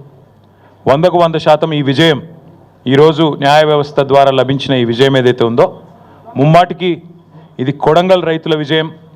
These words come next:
కొడంగల్ రైతుల తరపున కొట్లాడిన బీఆర్ఎస్ పార్టీ విజయం,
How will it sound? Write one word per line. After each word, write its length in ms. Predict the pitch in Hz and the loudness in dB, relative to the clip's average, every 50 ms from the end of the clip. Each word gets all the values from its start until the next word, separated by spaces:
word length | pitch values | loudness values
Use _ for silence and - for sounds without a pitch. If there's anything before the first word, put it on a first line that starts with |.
| - _ _ - _ - | -20 _ _ -20 _ -4
కొడంగల్ 380 | - 151 160 165 170 170 170 160 | 0 0 2 2 2 2 2 2
రైతుల 320 | 151 156 156 156 165 151 | 0 0 -2 0 -2 -2
తరపున 320 | 143 - 139 143 - 147 131 | 0 0 -2 -2 -2 -4 -4
కొట్లాడిన 520 | - 143 131 - 151 147 151 151 151 190 - - - - _ - _ _ _ _ _ _ - - - | -2 -2 0 2 2 2 2 0 -2 -6 -8 -10 -20 -20 _ -20 _ _ _ _ _ _ -20 -18 -10
బీఆర్ఎస్ 500 | 107 139 147 151 151 151 156 135 - 135 - | -4 0 2 4 4 4 2 -2 -6 -6 -2
పార్టీ 300 | 147 139 147 143 - 165 | 0 0 0 0 -2 -6
విజయం, 360 | 151 151 131 127 151 151 156 | -6 -6 -4 -4 -4 -6 -6